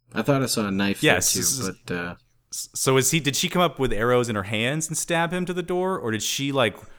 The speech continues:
Speaker 2: with such force and accuracy, shoot arrows at him and, like, nail him to the
Speaker 1: I
Speaker 2: door?
Speaker 1: thought he was stabbed up there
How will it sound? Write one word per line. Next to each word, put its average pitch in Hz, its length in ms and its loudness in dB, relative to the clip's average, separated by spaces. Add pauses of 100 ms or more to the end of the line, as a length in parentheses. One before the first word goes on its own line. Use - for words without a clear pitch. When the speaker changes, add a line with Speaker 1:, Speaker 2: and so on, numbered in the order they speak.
(160)
Speaker 2:
with 101 120 -6
such - 400 2
force 98 640 -2
and 87 100 -8
accuracy, 85 840 -6 (1120)
shoot - 520 0
arrows 92 380 0
at 85 200 -4
him 85 260 -6
and, 82 120 -10
like, 85 200 -8
nail 101 400 0
him 85 220 -8
to - 60 -8
the 117 60 2
Speaker 1:
I 151 60 4
Speaker 2:
door? 160 100 -6
Speaker 1:
thought 170 220 0
he 143 120 4
was 127 240 4
stabbed 123 560 -2
up - 200 -8
there - 220 -10